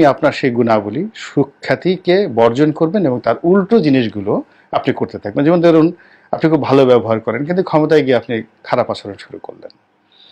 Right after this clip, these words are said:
আপনি সৎ ছিলেন, কিন্তু ক্ষমতায় গিয়ে আপনি অসৎ হয়ে পড়লেন। আপনি জ্ঞানী ছিলেন, ক্ষমতায় গিয়ে আপনি নির্বোধের রাজা হয়ে গেলেন। এই চরিত্রগুলো যখন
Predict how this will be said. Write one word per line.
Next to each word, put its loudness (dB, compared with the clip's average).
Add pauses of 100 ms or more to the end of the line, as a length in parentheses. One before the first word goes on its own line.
(120)
আপনি 0
সৎ 2
ছিলেন, -2
কিন্তু -4
ক্ষমতায় -2 (280)
গিয়ে 2
আপনি -4
অসৎ -10
হয়ে -16
পড়লেন। -16 (600)
আপনি 0
জ্ঞানী 6
ছিলেন, -4
ক্ষমতায় 2
গিয়ে 0
আপনি -4
নির্বোধের 0
রাজা -2
হয়ে -12
গেলেন। -20
এই -4
চরিত্রগুলো 2
যখন 0